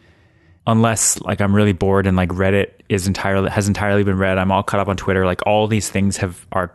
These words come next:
up to date, which never <laughs> happens anymore anyways. But if I use the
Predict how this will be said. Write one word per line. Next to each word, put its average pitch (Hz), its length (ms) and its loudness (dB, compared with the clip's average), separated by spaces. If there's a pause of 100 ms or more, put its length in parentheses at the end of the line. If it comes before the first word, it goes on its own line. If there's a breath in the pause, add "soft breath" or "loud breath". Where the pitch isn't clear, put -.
(140)
up - 120 -4
to - 100 -6
date, - 280 -2
which - 180 -6
never 92 200 -2
<laughs> 90 80 -4
happens 113 240 -2
anymore 92 280 2
anyways. 104 340 0 (680 loud breath)
But 104 260 -2 (120)
if 117 200 -4
I 113 160 2
use 110 680 2
the 95 360 0